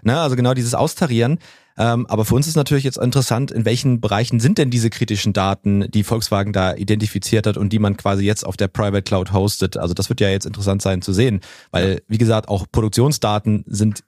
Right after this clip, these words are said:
Speaker 1: extrem kritisch für und extrem erfolgskritisch für, für Automobilhersteller oder, äh, die Automotive Cloud, die Volkswagen vor ein paar Jahren ausgerufen hat. Ich glaube, in Microsoft, wenn ich mich recht erinnere,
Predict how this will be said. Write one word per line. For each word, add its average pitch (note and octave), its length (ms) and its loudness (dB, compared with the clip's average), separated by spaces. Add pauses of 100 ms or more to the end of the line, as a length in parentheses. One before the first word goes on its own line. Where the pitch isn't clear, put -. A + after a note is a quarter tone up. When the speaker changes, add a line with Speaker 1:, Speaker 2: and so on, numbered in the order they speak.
Speaker 1:
extrem C#3+ 420 -2
kritisch A#2 380 -2
für G#2 240 0
und G2 80 0
extrem A#2 400 0
erfolgskritisch A2 640 -2
für, G2 320 0
für - 100 0
Automobilhersteller G2+ 960 2
oder, G2 300 0 (480)
äh, F#2+ 420 2
die - 100 -8
Automotive A2 540 2
Cloud, G#2+ 300 2
die A2 40 -2
Volkswagen G#2 480 0
vor - 140 -2
ein G2+ 60 0
paar G#2 160 2
Jahren G#2 160 0
ausgerufen G#2 360 -2
hat. F#2 60 0
Ich F2 80 -8
glaube, G2+ 240 0
in G#2 60 2
Microsoft, A2 600 0
wenn G#2 120 2
ich A2 60 2
mich G#2 120 -2
recht G#2 160 0
erinnere, G#2+ 460 2